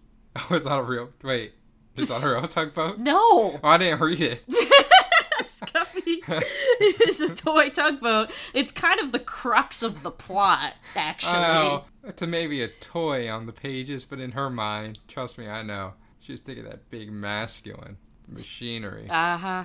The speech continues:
Speaker 1: Tuggy.
Speaker 2: Okay.
Speaker 1: So she was born in New York in nineteen oh nine, and most importantly of all, she is a graduate of the great University of Michigan. As for Tibor, he also works as T.
Speaker 2: Yeah,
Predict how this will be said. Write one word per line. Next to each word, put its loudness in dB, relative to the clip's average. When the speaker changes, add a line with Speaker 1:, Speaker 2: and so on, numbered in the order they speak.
Speaker 1:
Tuggy. -10
Speaker 2:
Okay. -14
Speaker 1:
So 0
she -4
was -2
born 0
in -2
New -2
York 0
in -6
nineteen -6
oh -6
nine, -2
and -2
most 0
importantly -4
of -6
all, 2
she -6
is -2
a -6
graduate -4
of -8
the 0
great -4
University -8
of -10
Michigan. -8
As -2
for -2
Tibor, -8
he -12
also -8
works -10
as -18
T. -14
Speaker 2:
Yeah, -10